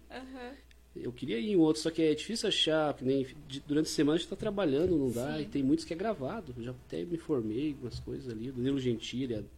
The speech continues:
Speaker 2: durante a semana.
Speaker 1: Uhum.
Speaker 2: O próprio Sergio Groisman é durante a semana, né? O Sergio
Speaker 1: É,
Speaker 2: Groisman é legal que
Speaker 1: daí
Speaker 2: dá pra você fazer pergunta lá,
Speaker 1: Sim.
Speaker 2: né? Dependendo do artista que tá ali, você
Speaker 1: Aham.
Speaker 2: vai se aparecer um pouco, fazer uma
Speaker 1: Que
Speaker 2: perguntinha.
Speaker 1: massa.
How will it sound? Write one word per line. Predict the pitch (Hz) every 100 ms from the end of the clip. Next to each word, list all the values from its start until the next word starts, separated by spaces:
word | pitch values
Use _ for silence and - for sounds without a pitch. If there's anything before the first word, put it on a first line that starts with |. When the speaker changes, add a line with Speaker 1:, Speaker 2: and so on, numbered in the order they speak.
| -
Speaker 2:
durante | 117 104
a |
semana. | - 131 110 117 135 113 110
Speaker 1:
Uhum. | 233 233 226 220 -
Speaker 2:
O | -
próprio | 123 -
Sergio | 151 131 147
Groisman | 117 120 143 127 113
é |
durante | 107 110 -
a |
semana, | - 123 101 120 139 117
né? | 107 - - -
O | -
Sergio | 110 127
Speaker 1:
É, |
Speaker 2:
Groisman | 127 139
é | 139
legal | 123 127
que | -
Speaker 1:
daí |
Speaker 2:
dá |
pra | 139
você | -
fazer | 135 139
pergunta | 165 165 123 151 175 131
lá, | 113 147
Speaker 1:
Sim. | 160 156 269 - - - - -
Speaker 2:
né? | 120
Dependendo | 123 123 127 131
do | 127
artista | 120 - 127 147 -
que |
tá | 113
ali, | 104 117
você | - 214
Speaker 1:
Aham. | 226 226 180
Speaker 2:
vai | 202
se | 196 202
aparecer | 202 196 170 -
um | 160
pouco, | 156 156
fazer | 143 135
uma | 131
Speaker 1:
Que |
Speaker 2:
perguntinha. | 127 123 113 - 131 131 -
Speaker 1:
massa. | -